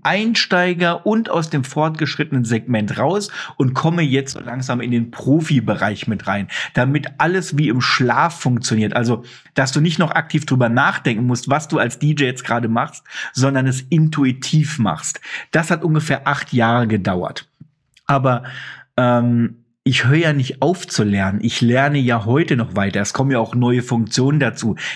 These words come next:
Jetzt ganz neu das Stem-Mixing oder das Mixing mit Stems zum Beispiel. Also das Learning ist eine never-ending Story. Aber um das Gefühl zu haben, vom Anfang über das Einsteiger, Fortgeschrittene bis in den Profibereich,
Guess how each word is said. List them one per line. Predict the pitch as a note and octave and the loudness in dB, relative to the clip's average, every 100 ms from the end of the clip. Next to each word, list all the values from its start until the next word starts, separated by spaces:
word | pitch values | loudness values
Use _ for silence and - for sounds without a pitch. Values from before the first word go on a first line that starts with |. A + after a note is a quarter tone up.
| - | -2
Jetzt | A#2 - - | -2 -2 -2
ganz | B2 C#3 - | 0 0 0
neu | C3 A#2 | 0 0
das | G#2+ - | -2 -4
Stem-Mixing | - C3 C#3+ D#3+ D#3 - A#2+ A#2 - - G#2 | -4 0 2 2 0 -2 0 2 0 -2 0
oder | G#2 | 0
das | G2+ - | -2 -2
Mixing | B2 C#3 - B2+ A2+ | 0 0 0 0 0
mit | G#2 | 0
Stems | - - C#3 E3 - | -4 0 0 0 -4
zum | - G#2+ | -2 0
Beispiel. | G#2 G2 - G#2 | 0 -2 -2 0
Also | B2 B2 - - - | 2 0 -2 -8 -2
das | C#3 C3 | -2 0
Learning | C3+ E3 G3+ B3+ A3+ | 2 4 4 2 2
ist | G3 F#3 | 0 4
eine | D#3+ | 4
never-ending | D#3 E3 E3+ B2+ C3+ C3+ | 6 4 2 2 0 0
Story. | B2+ - G#2+ G#2 - - _ - | 0 0 0 0 -4 -10 _ -2
Aber | C#3+ D3+ | 0 0
um | D3+ | 0
das | C3+ - | 0 0
Gefühl | C3 - G#3+ B3 | -4 0 0 0
zu | - F#3 | 0 2
haben, | E3+ D3+ C3+ | 2 0 -2
vom | - A3 A#3+ | 0 0 2
Anfang | F#3 G3+ G3+ F#3+ F#3+ F#3 - - - | 0 0 2 2 2 -4 -12 -14 0
über | D#3 D3+ | 2 4
das | B2 A2 - | 2 -4 -4
Einsteiger, | D#3+ G3+ G3+ - E3+ E3+ E3 | -2 0 0 2 2 2 0
Fortgeschrittene | D#3 D#3 D#3+ E3+ D#3 D#3+ D3 | 0 0 0 -2 -2 0 0
bis | F3 F#3 | 0 0
in | D3+ | 0
den | B2+ C3 | 0 -2
Profibereich, | - B3+ C#4 A#3+ G#3 F#3 F#3+ G3+ | -4 -4 0 0 0 2 0 0